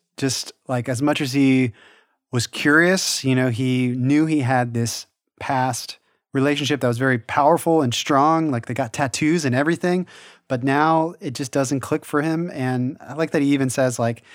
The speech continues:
he was wondering, like, if it would click or, like, try to, f-, he was maybe trying to f-, figure out more about this lost year through Anne, but it's just, it's just, there's no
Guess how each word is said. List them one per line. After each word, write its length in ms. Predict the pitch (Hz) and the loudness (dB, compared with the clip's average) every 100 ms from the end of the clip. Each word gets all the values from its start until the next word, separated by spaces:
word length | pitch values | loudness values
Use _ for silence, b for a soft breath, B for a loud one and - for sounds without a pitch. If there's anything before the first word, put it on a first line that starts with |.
| b b b _ | b b b _
he 140 | 139 | -2
was 220 | 131 117 | 0 -2
wondering, 480 | 117 117 135 143 143 | -2 0 2 2 2
like, 180 | 127 131 | 0 -4
if 140 | 120 | -6
it 60 | 127 | -4
would 200 | 117 - | -6 -8
click 320 | - 143 139 | -6 -4 -2
or, 80 | 123 | -2
like, 180 | 117 113 | -2 -2
try 200 | 151 143 | -2 -2
to, 60 | |
f-, 160 | 123 - | -4 -8
he 180 | 135 135 | -6 -6
was 180 | 131 | -6
maybe 180 | 151 139 | -2 -2
trying 260 | 139 143 135 | -2 -2 -2
to 40 | |
f-, 220 | 117 - _ | -4 -10 _
figure 380 | - - 143 143 | -12 -2 0 4
out 140 | 131 | 2
more 200 | 131 135 | 2 0
about 240 | 131 127 127 | 2 2 0
this 220 | 131 - | -6 -6
lost 360 | 131 127 120 - | 0 0 0 -4
year 340 | 127 131 139 | -2 0 -2
through 320 | 123 131 127 | -4 -4 -4
Anne, 360 | 139 127 135 151 | -2 -4 -2 0
but 140 | 127 | 0
it's 120 | 120 - | -2 -4
just, 240 | 123 - b b b b | -8 -10 b b b b
it's 180 | 113 - | -10 -8
just, 220 | 120 - | -8 -6
there's 200 | 127 113 | -4 0
no 600 | 131 123 123 120 117 113 | 2 2 2 2 0 -2